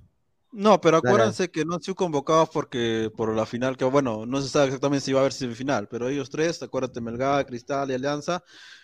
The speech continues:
Speaker 1: no han sido convocados porque todavía están peleando cosas, ¿no? Cuando ya uno se elimine y va a ser el trece la nueva convocatoria,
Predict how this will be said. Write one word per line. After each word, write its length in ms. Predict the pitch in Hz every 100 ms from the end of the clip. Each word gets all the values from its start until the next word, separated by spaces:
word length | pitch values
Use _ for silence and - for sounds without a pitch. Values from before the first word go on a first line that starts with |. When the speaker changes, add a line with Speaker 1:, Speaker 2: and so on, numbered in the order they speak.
| _
Speaker 1:
no 60 | 143
han 60 | 143
sido 180 | 175 170
convocados 600 | 147 147 147 170 165 170
porque 220 | 139 123
todavía 680 | 123 127 139 143 139 139 127
están 520 | 120 131 131 131 127 -
peleando 360 | 120 123 123
cosas, 380 | 120 139 127 110
¿no? 220 | 110 123 -
Cuando 240 | 123 127
ya 320 | 143 165 175
uno 240 | 180 180 175
se 120 | 165
elimine 760 | 156 156 185 185 180 185 180
y 120 | 147 135
va 180 | 147
a 40 | 151
ser 220 | - 165
el 240 | 160 143
trece 320 | - 170 170 156
la 120 | 147
nueva 200 | 156 160
convocatoria, 760 | 156 143 147 147 170 160 180